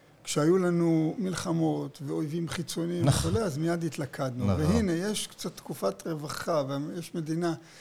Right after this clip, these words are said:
Speaker 1: חזקה ומשגשגת ומרשימה, ו-, ופתאום ה-
Speaker 2: נכון.
Speaker 1: הבקיעים מתחילים,
Speaker 2: כן.
Speaker 1: אה, להיראות, והקרעים מתחילים
Speaker 2: כן, אויב משותף, אז
Speaker 1: להתרחש.
Speaker 2: ב-, האויב בבפנים.
Speaker 1: וזה חבל, וזה,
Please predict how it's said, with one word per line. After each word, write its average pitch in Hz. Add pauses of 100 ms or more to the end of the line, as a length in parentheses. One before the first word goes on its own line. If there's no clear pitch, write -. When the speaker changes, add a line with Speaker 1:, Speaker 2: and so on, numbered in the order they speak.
(320)
Speaker 1:
חזקה 156
ומשגשגת 139
ומרשימה, 147
ו-, 175 (500)
ופתאום 165 (420)
ה- 104
Speaker 2:
נכון. 87 (380)
Speaker 1:
הבקיעים 160
מתחילים, 143 (200)
Speaker 2:
כן. 113
Speaker 1:
אה, 101 (340)
להיראות, 135
והקרעים 135
מתחילים 143 (100)
Speaker 2:
כן, 147
אויב 156
משותף, 156
אז 120
Speaker 1:
להתרחש. 165
Speaker 2:
ב-, 117
האויב 120
בבפנים. 127
Speaker 1:
וזה 110
חבל, 135
וזה, 123